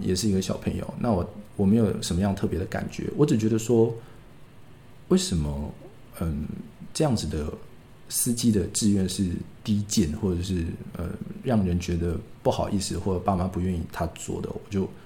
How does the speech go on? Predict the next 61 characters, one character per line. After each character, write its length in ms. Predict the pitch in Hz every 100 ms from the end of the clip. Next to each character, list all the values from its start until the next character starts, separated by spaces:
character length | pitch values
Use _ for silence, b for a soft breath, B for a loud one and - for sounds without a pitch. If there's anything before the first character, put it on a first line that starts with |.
| -
我 80 | 98
就 80 | 104
没 80 |
有 80 | 98
多 220 | - 98 98
想。 200 | - - - B B B B B B -
OK， 200 | 151 160
那 140 | 180
大 180 | - 165
家 160 | 151 143
就 120 | 139
回 140 | 113
到 220 | 117 107 104
课 160 | 120
堂 160 | 101 92
上 160 | 101 92
来， 120 | 90
一 100 | 92
样 180 | 95 -
很 180 | 82
热 140 | 92 90
烈 120 | 98
的 100 | -
讨 220 | - -
论。 160 | 107 - - B B B -
讨 160 | - 160
论 140 | 214
完 120 | 143 139
之 140 | 151
后 120 | 147
呢， 300 | 120 110 107 107
呃， 500 | 95 92 - - -
老 120 | 104
师 160 | 95 113
就 200 | 123 117
要 220 | 120 107
大 140 | 107
家 200 | 101 104
把 480 | 95 87 87 - - -
自 140 | 120
己 120 | 90 80
的 240 | 80 - - - -
手 160 | 117
卡 140 | 123 101
带 220 | 175 127
着， 200 | - - - - -
那 140 | 113
他 100 | 113
就 140 | 113
要 80 | 107
带 200 | 107 104
大 140 | 101 98
家 140 | 98
一 80 | 104
起 160 | - -
去 380 | - - 90 B B B B
这 160 | - 104
个 320 | 98 98 85
穿 300 | - 117 113
堂 300 | 117 76 78 -
把 260 | 85 -